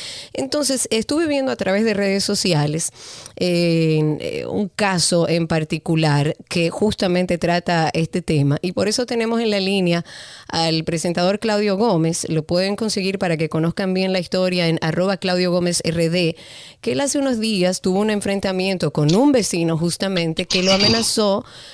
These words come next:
eh, por Claudio pedirle que por favor, que tuviera más conciencia con el tema del ruido, que él trabajaba y necesitaba descansar.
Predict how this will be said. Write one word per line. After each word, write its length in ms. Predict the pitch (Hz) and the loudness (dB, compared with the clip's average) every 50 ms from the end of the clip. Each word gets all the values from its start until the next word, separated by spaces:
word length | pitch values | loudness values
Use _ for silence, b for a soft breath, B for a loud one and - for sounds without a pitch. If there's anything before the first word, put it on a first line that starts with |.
| B B B | B B B
eh, 260 | - 175 180 175 175 | -4 -2 0 0 0
por 220 | 175 240 254 233 | 0 0 -2 0
Claudio 360 | - - 240 233 240 247 269 262 | 0 0 2 2 2 2 2 2
pedirle 420 | - 277 262 233 240 254 262 285 | 2 2 2 2 0 0 0 0
que 120 | 294 233 214 | 0 -2 -2
por 180 | 170 185 180 156 | 0 0 -2 0
favor, 380 | - 170 156 156 190 285 330 | 0 0 0 2 2 2 0
que 120 | - 185 151 | 0 -2 -2
tuviera 360 | - 160 147 151 160 160 180 | -2 0 0 0 2 2 2
más 160 | 190 196 190 - | 0 0 0 0
conciencia 560 | - 190 180 - - 196 196 208 - 214 185 | 0 0 2 2 0 0 0 0 0 0 0
con 140 | - 190 180 | 0 0 0
el 100 | 170 156 | 0 0
tema 240 | - 185 190 208 208 | 0 0 0 0 0
del 140 | 196 175 160 | 0 0 0
ruido, 380 | 170 202 262 330 349 262 160 | 0 0 2 2 2 0 0
que 80 | - 170 | 0 -2
él 100 | 156 147 | -2 0
trabajaba 520 | - 190 196 190 185 170 185 214 285 359 | 0 0 0 0 0 0 0 0 0 0
y 60 | 294 | 0
necesitaba 640 | 196 165 151 - 160 147 - 156 - 165 165 170 170 165 | 2 0 0 0 -2 -2 -2 -2 0 0 2 2 2 2
descansar. 680 | 160 151 - - - 151 147 135 - 151 143 139 - | 2 0 0 0 0 0 0 0 0 0 -2 -2 -4